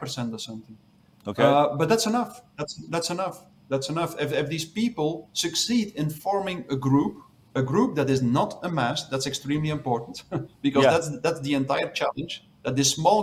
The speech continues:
Speaker 1: group is also experiencing a lot of anxiety, a lot of frustration, a lot of aggression. It feels threatened,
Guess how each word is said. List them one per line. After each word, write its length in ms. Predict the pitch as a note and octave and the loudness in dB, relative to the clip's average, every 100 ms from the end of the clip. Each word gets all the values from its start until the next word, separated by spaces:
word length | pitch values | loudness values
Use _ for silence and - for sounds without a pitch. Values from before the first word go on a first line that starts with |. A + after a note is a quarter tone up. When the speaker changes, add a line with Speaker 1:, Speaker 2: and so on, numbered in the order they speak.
| E3 | 2
Speaker 1:
group 260 | D3 C#3+ - | 0 0 -4
is 140 | C3 | -2
also 240 | D#3+ G3+ E3 | 0 0 -2
experiencing 600 | - - C#3+ C3+ C3+ B2+ | -8 -6 -2 -2 -2 -2
a 40 | |
lot 160 | B2+ D3+ | 0 0
of 120 | C3+ | 0
anxiety, 540 | C3 A#2 A#2+ B2 C3 C#3 | 0 0 0 -2 -4 -4
a 40 | |
lot 120 | D3+ | -4
of 120 | D3+ | -4
frustration, 560 | - C#3 - B2 B2 - | -6 -8 -6 -6 -6 -6
a 60 | C3 | -4
lot 60 | D3+ | -2
of 60 | D3+ | -4
aggression. 500 | C#3 B2 B2 - D3+ - _ - | -4 0 -2 -2 -10 -18 _ -10
It 120 | E3 | -8
feels 240 | - A3+ G#3+ D#3+ | -4 -4 -4 -2
threatened, 440 | C#3+ C3+ D3+ G3+ | 0 0 -4 -10